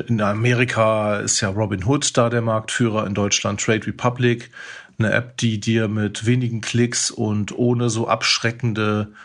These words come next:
Fachfragen wie bei welcher Börse willst du handeln oder von welchem Anbieter willst du jetzt einen E T F. Da gibt's halt nur eine Börse, wo man handeln kann, da gibt's nur einen E T F, äh, Anbieter. Da sind die Leute reingeströmt, die hatten Langeweile, saßen zu Hause. Ich hab da jemanden getroffen,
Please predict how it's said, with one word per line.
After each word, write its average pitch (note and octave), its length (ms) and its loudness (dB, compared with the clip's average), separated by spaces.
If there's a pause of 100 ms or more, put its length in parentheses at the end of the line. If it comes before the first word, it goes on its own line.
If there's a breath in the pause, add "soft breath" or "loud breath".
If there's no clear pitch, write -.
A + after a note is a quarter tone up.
Fachfragen G#2+ 720 -2
wie G#2+ 120 -2
bei G#2 160 0
welcher G#2+ 240 0
Börse G2+ 420 -2
willst G#2+ 300 -2
du D#2+ 100 -4
handeln G#2 540 -2
oder F#2+ 420 -2 (520 loud breath)
von G2+ 200 0
welchem G#2 260 -2
Anbieter G#2+ 460 -2
willst G2+ 220 -2
du G#2+ 40 0
jetzt - 160 -2
einen G#2 100 0
E - 20 -8
T A2 120 -2
F. A2 200 0
Da C#3 80 2
gibt's E3+ 240 0
halt F#3+ 180 2
nur B2 160 0
eine G#2+ 160 0
Börse, A2 400 0
wo G#2+ 60 -4
man G#2+ 160 0
handeln A2+ 280 0
kann, A#2 160 -2
da A2 80 0
gibt's A#2 240 -4
nur A#2 100 2
einen A2 100 -2
E A2 40 -2
T - 140 -2
F, B2 280 0 (760 loud breath)
äh, A2+ 60 2
Anbieter. A2+ 960 2 (240)
Da B2 180 4
sind B2+ 180 0
die C3+ 40 0
Leute C#3 260 2
reingeströmt, C3 540 2
die A2 40 2
hatten B2+ 140 0
Langeweile, C3+ 560 2
saßen A#2+ 320 0
zu A#2+ 160 0
Hause. B2 240 2
Ich B2 140 0
hab A#2+ 100 -4
da B2 80 4
jemanden A#2 260 0
getroffen, A#2+ 640 0